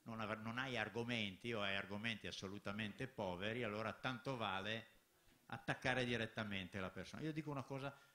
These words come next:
diversa che ha a che fare con il, la professione che in modo diverso facciamo tutti e tre. Cioè,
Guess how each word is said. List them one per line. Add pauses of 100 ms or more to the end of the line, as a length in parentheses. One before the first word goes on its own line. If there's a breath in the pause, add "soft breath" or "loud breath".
diversa
che
ha
a
che
fare (240)
con (100)
il,
la
professione
che
in
modo
diverso
facciamo
tutti
e
tre. (600 loud breath)
Cioè,